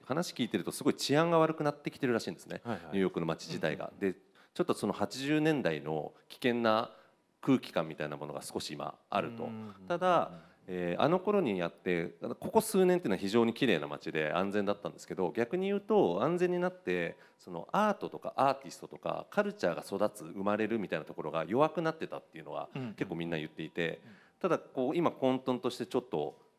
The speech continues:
Speaker 1: なんていうんですかね、危険なある種の香りみたいなものがしてくると、アーティストの人たちは結構動き始めてて、要は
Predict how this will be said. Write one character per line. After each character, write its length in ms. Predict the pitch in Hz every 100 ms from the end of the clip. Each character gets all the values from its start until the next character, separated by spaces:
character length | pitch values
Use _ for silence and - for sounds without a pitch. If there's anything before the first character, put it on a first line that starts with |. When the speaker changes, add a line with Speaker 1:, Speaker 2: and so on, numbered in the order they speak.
| -
Speaker 1:
な 80 |
ん 60 | 104
て 80 | 92
い 0 |
う 20 |
ん 20 |
で 40 | 78
す 40 |
か 100 | -
ね、 40 | -
危 120 | -
険 180 | - 120
な 320 | 123 117 113 - -
あ 80 |
る 100 | 107
種 140 | 98 80
の 180 | 73 71 _ _ _ -
香 180 | 87 82
り 60 | 82
み 100 | 85
た 80 | 78
い 40 |
な 60 | 73
も 80 | 73
の 80 |
が 140 | 71 73 -
し 100 | -
て 100 | 107
く 100 | 104
る 100 | 92
と、 360 | 117 120 76 -
ア 140 | - 196
ー 40 |
テ 120 | 196
ィ 20 | 139
ス 60 |
ト 80 | 92
の 80 | 78
人 140 | -
た 80 | 82
ち 60 | 78
は 60 |
結 180 | - -
構 100 | 92
動 80 | 101
き 100 | 104
始 220 | 101 110
め 80 | 95
て 100 | 76
て、 300 | - 78 76 _
要 120 | 123
は 60 | 101